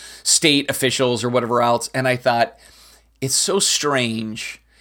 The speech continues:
It's like what Christians are doing and have been doing, or at least leaders in our Christian ranks have been doing now for a while,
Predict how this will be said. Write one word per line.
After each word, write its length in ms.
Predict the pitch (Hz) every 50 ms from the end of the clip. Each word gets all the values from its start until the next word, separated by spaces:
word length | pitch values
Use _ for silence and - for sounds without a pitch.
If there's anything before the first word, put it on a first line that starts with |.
| _ _ _
It's 200 | - 151 147 -
like 260 | - 151 147 151 147 -
what 200 | 147 143 - -
Christians 480 | - 202 208 208 - 208 202 190 170
are 280 | 170 143 139 - - - _ - 113
doing 340 | 107 127 156 165 170 170 160
and 100 | 143 127
have 320 | 131 139 151 160 170 151 151
been 160 | 156 151 135
doing, 320 | 123 131 135 135 135 135
or 80 | 131 120
at 80 | 117
least 240 | 139 147 151 139 -
leaders 500 | 131 135 139 151 156 151 151 143 135 127
in 200 | - 123 135 131
our 200 | 131 - 131 131
Christian 400 | 127 - - 147 - - 131 123
ranks 280 | 117 117 117 120 117 -
have 100 | 127 113
been 140 | 120 117 113
doing 260 | 120 120 117 117 113
now 220 | 117 117 113 113
for 280 | 113 - - 120 117 113
a 100 | - -
while, 680 | 120 113 110 110 113 113 107 113 117 117 117 - -